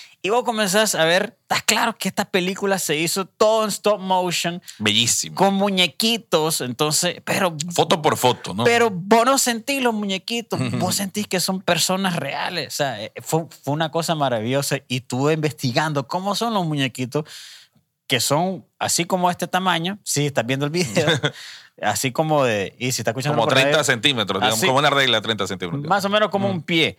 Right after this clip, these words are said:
Speaker 2: Ujú.
Speaker 1: Y cada esos muñequitos aparentemente cuestan más que un vehículo.
Speaker 2: <laughs>
Speaker 1: Pero, pero, pero, ¿cómo, cómo lo pueden manipular la gente?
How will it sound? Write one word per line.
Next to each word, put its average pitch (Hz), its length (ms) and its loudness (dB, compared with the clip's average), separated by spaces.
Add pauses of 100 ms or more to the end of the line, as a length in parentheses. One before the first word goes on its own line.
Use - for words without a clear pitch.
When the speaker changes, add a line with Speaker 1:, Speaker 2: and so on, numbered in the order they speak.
(140)
Speaker 2:
Ujú. 98 240 -6 (260)
Speaker 1:
Y 143 160 0
cada 170 280 4
esos 175 160 0
muñequitos 160 420 -4
aparentemente 139 540 -2
cuestan 139 280 -2
más 139 160 0
que - 80 -8
un 147 80 -4
vehículo. 131 440 0 (220)
Speaker 2:
<laughs> 117 220 0
Speaker 1:
Pero, 156 340 2
pero, 139 440 2 (340)
pero, 131 240 -2
¿cómo, - 240 -2 (600)
cómo 160 340 2
lo 170 140 2
pueden 175 200 -2
manipular 147 640 -2
la 120 140 -4
gente? 139 400 -2